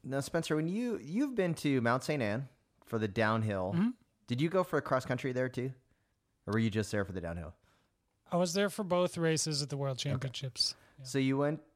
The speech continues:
Speaker 1: to those. You've also been to a World Championship Road and a World Championship Cyclocross. So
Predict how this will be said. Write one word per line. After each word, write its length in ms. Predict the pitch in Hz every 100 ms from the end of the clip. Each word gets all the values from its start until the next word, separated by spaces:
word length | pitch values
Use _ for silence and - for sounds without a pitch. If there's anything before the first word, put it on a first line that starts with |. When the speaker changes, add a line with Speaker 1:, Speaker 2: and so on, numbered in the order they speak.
| -
Speaker 1:
to 120 | -
those. 400 | 139 117 110 113
You've 140 | 113 110
also 260 | 131 -
been 240 | 117 123 120
to 440 | - 113 110 110 90
a 80 | 104
World 500 | 107 110 113 117 -
Championship 800 | - 117 110 113 110 - 107 101
Road 420 | 101 95 95 127 -
and 300 | 101 117 127
a 60 | 120
World 240 | 110 107
Championship 560 | - 107 101 104 - 95
Cyclocross. 480 | 117 110 - 82 -
So 240 | 123